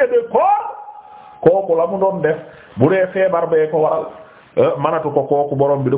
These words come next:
koy bindal comme si, euh, mu ngi ko doon, euh, ba mu koy, ba mu nekkee wér. Waaw.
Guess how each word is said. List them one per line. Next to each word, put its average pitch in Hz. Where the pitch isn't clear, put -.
koy 135
bindal 123
comme 135
si, 120
euh, 110
mu 104
ngi 117
ko 120
doon, 107
euh, 85
ba 98
mu 120
koy, 113
ba 117
mu 127
nekkee 110
wér. 104
Waaw. -